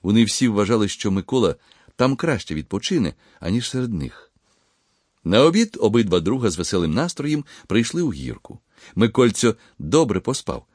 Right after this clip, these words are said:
а потім він разом із другом молився і читав Слово Боже. Тим часом Маргіта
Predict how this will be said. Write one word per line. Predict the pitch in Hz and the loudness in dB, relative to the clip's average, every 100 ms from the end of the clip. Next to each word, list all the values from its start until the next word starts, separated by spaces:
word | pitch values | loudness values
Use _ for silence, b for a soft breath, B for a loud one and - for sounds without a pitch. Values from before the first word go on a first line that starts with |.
| b b | b b
а | 120 | 0
потім | 175 240 - 120 | 2 0 0 2
він | 131 123 | 2 2
разом | 147 123 104 | 2 2 0
із | 90 | 0
другом | 117 180 160 - b b | -2 0 0 -6 b b
молився | 117 143 143 98 90 - 180 185 _ _ - | 0 0 0 -2 -2 -4 -4 -4 _ _ -2
і | 113 | 0
читав | 107 - 143 143 | 0 -4 -6 -8
Слово | - 151 82 | -8 -6 -6
Боже. | 64 65 - - _ _ _ _ _ _ _ _ - | -8 -10 -12 -20 _ _ _ _ _ _ _ _ 0
Тим | 92 | 2
часом | - 92 - 90 | 4 0 2 0
Маргіта | 92 80 113 143 170 | 0 0 -4 -2 -2